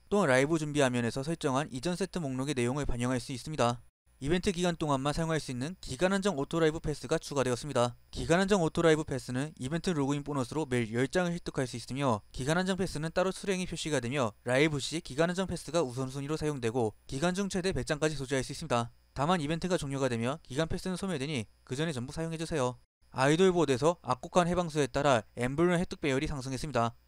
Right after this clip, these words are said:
악곡 한 칸당 영점영일 배가 상승하며 최대 일점삼구 배가 상승합니다.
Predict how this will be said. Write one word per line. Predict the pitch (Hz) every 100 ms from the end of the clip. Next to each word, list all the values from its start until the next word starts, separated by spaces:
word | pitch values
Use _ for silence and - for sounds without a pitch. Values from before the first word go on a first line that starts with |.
| _
악곡 | - 120 196 180
한 | 208
칸당 | 196 160 180
영점영일 | 127 127 139 123 139
배가 | 135 131
상승하며 | 151 156 131 147 120 - _ _
최대 | 196 196
일점삼구 | 190 208 190 196 190
배가 | 135 151
상승합니다. | 151 147 139 147 123 117